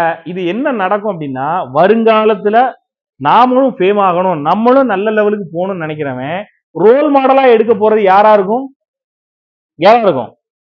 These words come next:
இந்த மாதிரி கோமாளி பயல்களா தான் இருக்கும், இல்ல இந்த மாதிரி பேர்டான ஆட்களா தான் இருக்கும். உண்மைதானா? அதான் நடக்கும். இப்போ ஒரு ரோல் மாடல் அப்படின்னா என்ன?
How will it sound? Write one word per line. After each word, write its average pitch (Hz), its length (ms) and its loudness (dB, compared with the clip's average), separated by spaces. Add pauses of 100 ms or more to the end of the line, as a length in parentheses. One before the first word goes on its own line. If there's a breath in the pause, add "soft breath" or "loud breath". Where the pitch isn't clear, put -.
(340)
இந்த 233 140 0
மாதிரி 269 200 4
கோமாளி 262 320 6
பயல்களா 233 380 4
தான் 233 140 4
இருக்கும், 254 220 2
இல்ல 247 120 2
இந்த 233 140 2
மாதிரி 240 220 4 (580)
பேர்டான 254 440 2
ஆட்களா 202 340 4
தான் 202 160 2
இருக்கும். 131 240 -4 (1700)
உண்மைதானா? 247 400 2 (960)
அதான் 311 280 -4
நடக்கும். 208 380 -4 (720)
இப்போ 135 160 -6 (600)
ஒரு 113 160 -14
ரோல் 247 300 0
மாடல் 240 360 2
அப்படின்னா 180 260 -6
என்ன? 151 180 -8